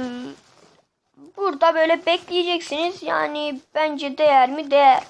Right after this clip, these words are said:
Yaptığım birkaç saldırıyı da göstereyim. Ee, şu normal yaptığım şey saldırısı.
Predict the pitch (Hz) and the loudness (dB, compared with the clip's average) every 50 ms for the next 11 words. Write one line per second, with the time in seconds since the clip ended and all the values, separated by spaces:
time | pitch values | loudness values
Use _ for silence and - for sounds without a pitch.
0 | - - - - _ _ _ _ _ _ _ _ _ _ _ _ _ _ _ _ | -14 -20 -20 -20 _ _ _ _ _ _ _ _ _ _ _ _ _ _ _ _
1 | _ _ - - 285 262 254 262 254 - 277 294 294 285 277 - 285 294 294 - | _ _ -18 -8 0 2 2 2 2 0 -4 -6 -6 -6 -2 -2 -2 -2 0 0
2 | - 269 269 277 269 285 294 294 294 302 277 269 254 269 262 - - 269 277 277 | 0 0 0 -2 -4 -8 -8 -4 -4 -4 0 0 0 -2 -2 -4 -6 -4 -4 -4
3 | 285 302 392 - _ _ _ _ _ _ _ _ _ _ _ _ _ _ _ - | -4 -6 -6 -10 _ _ _ _ _ _ _ _ _ _ _ _ _ _ _ -20
4 | - _ _ _ _ _ _ _ _ _ _ _ - - 247 254 254 254 254 - | -20 _ _ _ _ _ _ _ _ _ _ _ -10 -8 -6 -6 -6 -6 -8 -10
5 | - - - - 339 330 311 311 311 302 302 302 302 302 294 285 285 269 269 269 | -12 -12 -6 -4 -4 -2 0 2 2 2 2 2 2 2 2 2 2 2 0 0
6 | 269 - - - 262 277 277 - 262 269 277 - - 254 247 240 - 262 240 254 | 0 -2 -6 -10 -8 -8 -6 -6 -6 -8 -4 -2 0 0 0 -2 -4 -8 -10 -12
7 | 262 - - - 320 - 427 | -12 -16 -8 -6 -4 -4 -4